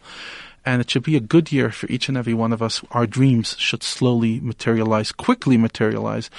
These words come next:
And we should be blessed with health, gesund, parnasa, livelihood, nachas from our kids, nachas from ourselves,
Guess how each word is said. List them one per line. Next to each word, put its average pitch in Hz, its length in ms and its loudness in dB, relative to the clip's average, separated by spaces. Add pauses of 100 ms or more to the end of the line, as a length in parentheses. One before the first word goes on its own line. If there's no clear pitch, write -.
(420)
And 117 640 0
we 131 140 -2
should 120 200 -2
be 123 100 2
blessed 127 320 -2
with - 140 -2
health, - 600 -2
gesund, 117 520 0
parnasa, 117 1000 0
livelihood, 117 800 0 (360)
nachas 131 420 0
from 117 160 2
our 104 220 0
kids, - 500 0
nachas 127 340 -2
from 123 160 -2
ourselves, 110 640 0